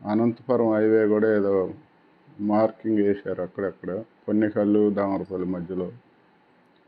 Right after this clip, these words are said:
అందువల్ల పొలాలు కొనేవాళ్ళు కొంటానే ఉన్నారు, రిజిస్టర్లు చేర్చుకుంటానే ఉన్నారు. మనకి,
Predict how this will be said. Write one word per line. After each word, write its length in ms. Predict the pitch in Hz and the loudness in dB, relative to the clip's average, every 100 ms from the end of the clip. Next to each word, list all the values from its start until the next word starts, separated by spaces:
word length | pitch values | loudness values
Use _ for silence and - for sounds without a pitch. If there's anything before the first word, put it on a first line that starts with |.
| _ _ _ _ _ _ - | _ _ _ _ _ _ -6
అందువల్ల 760 | 107 104 104 110 113 101 90 - - _ _ _ _ _ - | 0 2 4 4 4 2 0 -6 -16 _ _ _ _ _ -2
పొలాలు 320 | 107 117 151 | 2 4 2
కొనేవాళ్ళు 540 | - 120 117 113 110 | 0 0 2 2 0
కొంటానే 520 | 110 110 110 113 110 107 | -2 -2 -2 0 -2 0
ఉన్నారు, 420 | 101 98 95 104 | -2 -2 -2 -2
రిజిస్టర్లు 520 | 113 113 113 - 110 101 | 0 -2 -4 -4 0 2
చేర్చుకుంటానే 680 | 101 - - 98 98 98 92 | 0 -2 -6 -6 -2 -2 -2
ఉన్నారు. 440 | 87 85 87 98 - _ _ _ _ _ _ _ _ _ 107 | -6 -8 -8 -8 -10 _ _ _ _ _ _ _ _ _ -4
మనకి, 640 | 104 98 98 95 90 80 | 0 0 0 -2 -2 -4